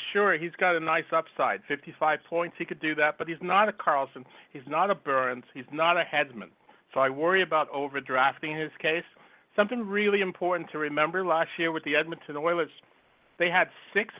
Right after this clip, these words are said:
players who played in eighty-two games. They had eleven others that played in at least seventy-eight games. There's no way that's gonna continue. And this guy has only had a maximum output in the, in the three years he's been in the league of thirty-eight points.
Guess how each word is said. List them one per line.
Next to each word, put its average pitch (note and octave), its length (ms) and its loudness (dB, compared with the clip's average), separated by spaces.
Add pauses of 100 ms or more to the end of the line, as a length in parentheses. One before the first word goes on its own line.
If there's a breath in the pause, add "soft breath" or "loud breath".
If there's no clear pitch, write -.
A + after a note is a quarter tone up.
players E3+ 400 2
who C#3+ 80 -10
played D#3 300 0
in C#3+ 80 -6 (120)
eighty-two G3 760 -6 (160)
games. C3 420 -6 (580)
They C#3+ 120 0
had D#3 200 2
eleven E3 480 4
others F3 400 2
that C3+ 140 -4
played D#3+ 280 -2
in D3 160 -4
at C#3+ 180 -6
least F3 280 -8 (180)
seventy-eight E3+ 560 -4
games. F3 320 -6 (420 soft breath)
There's F#3+ 200 2
no G3 260 4
way G3+ 320 2
that's D#3 220 -2
gonna C#3+ 200 -4
continue. C#3 600 -4 (400 soft breath)
And C#3+ 100 -6
this F#3 140 -2 (100)
guy G3+ 340 2
has D#3 140 -4
only F#3 240 2
had E3+ 240 0
a D3 60 -2
maximum F3 640 0
output F#3 480 2
in C3 160 -8
the, C3+ 180 -8
in C3+ 140 -8
the B2+ 80 -10 (100)
three D#3 180 -4
years F3+ 300 0
he's E3+ 180 -14
been F3+ 160 -2
in F3 100 -2
the F3 60 -2
league F3 400 0 (360 soft breath)
of C3 80 -12 (140)
thirty-eight D#3 500 2
points. A2 320 -8